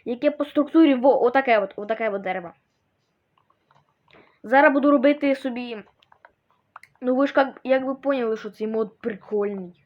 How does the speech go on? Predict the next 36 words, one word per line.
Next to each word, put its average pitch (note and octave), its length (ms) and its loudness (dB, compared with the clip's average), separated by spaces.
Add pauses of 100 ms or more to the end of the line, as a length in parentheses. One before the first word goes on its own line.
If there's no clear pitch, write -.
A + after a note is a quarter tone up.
дуже. F#3+ 480 -12 (1040)
А A3+ 60 -2
я... D#4 400 4
а C4+ 60 2
мені, D#4 640 -2 (220)
е, B3+ 180 0
питання, C#4+ 420 -4
як C4 160 -4
зробити C4 320 -6
драбину, A#3 680 -4
бо F#3+ 140 -12
я G#3 100 -8
навіть G3+ 220 -12
не G3+ 100 -12
знаю. F#3+ 260 -18 (600)
А, C4 140 4
ну C4+ 180 2
ні, C#4 320 2
ну A#3 120 -6
нащо B3 320 0
мені G#3+ 180 -6
драбина, G#3 380 -6
ну F#3 140 -14
серйозно. F3+ 540 -14 (2250)
Ну A#3+ 100 -4
дивіться, C#4+ 560 0
що G#3 160 -10
я G3+ 120 -6
хочу G3 260 -10
зараз F#3 200 -10
зробити. F3+ 300 -14
Я G3+ 140 -12
зараз A#3+ 200 -8
хочу B3 200 -10
зробити A#3+ 300 -8
драбину, A#3 640 -2